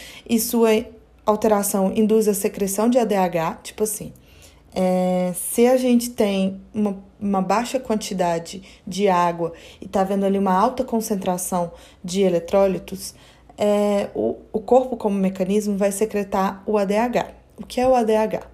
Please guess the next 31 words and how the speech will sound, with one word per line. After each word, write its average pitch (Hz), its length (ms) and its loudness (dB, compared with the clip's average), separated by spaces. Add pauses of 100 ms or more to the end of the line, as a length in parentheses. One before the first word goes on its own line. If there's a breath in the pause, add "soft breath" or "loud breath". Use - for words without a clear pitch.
(520 loud breath)
É 202 100 -2
um 214 120 4
hormônio 202 840 2
antidiurético. 240 1120 0 (440 loud breath)
E 233 60 -8
quando 285 540 4
ele 208 640 2 (120)
é 196 100 -2
secretado, 190 800 -4
é 214 80 0
porque 214 480 0 (200)
tem 262 220 2
que - 100 -14
ter 233 360 0
a 202 100 -2
ver, 180 240 -2
né, 233 240 -2 (480 loud breath)
a 220 640 4
antidiurese, 240 840 2 (500 soft breath)
que - 140 -10
nada 175 260 0
mais 202 300 0
é 214 260 2 (340 loud breath)
que - 140 2
a 226 60 6
retenção 240 1000 0 (240)
de 240 160 -2
líquidos 214 640 0
pelo 208 340 0
nosso 196 300 -2
organismo. 202 560 0